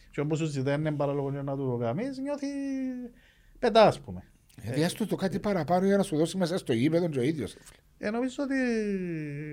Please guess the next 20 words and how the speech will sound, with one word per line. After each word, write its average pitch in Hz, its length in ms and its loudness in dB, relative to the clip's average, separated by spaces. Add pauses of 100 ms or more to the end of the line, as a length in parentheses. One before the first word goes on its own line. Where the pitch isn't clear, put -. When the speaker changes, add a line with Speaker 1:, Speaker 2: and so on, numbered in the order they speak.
(220)
Speaker 1:
ο 131 60 -4
Ολυμπιακός 127 640 0
σε 160 140 0
θέματα 123 1040 0
ψυχολογίας, 113 1000 2 (960)
παιχτών, 120 1000 -2 (340)
συμπεριφοράς, 120 1500 0 (440)
εντάξει, - 300 -6
με 131 80 -2
ξεχνάς 147 440 -4
ότι 151 160 -2
σέβονται 165 360 0
τον 160 100 0
Σεραφείμ, 143 400 -2
διότι 156 180 0
ήταν 160 160 0
πρόεδρος 143 360 2
τους - 160 -16
παγιά. 87 360 -8 (380)
Speaker 2:
Ναι. 82 140 -4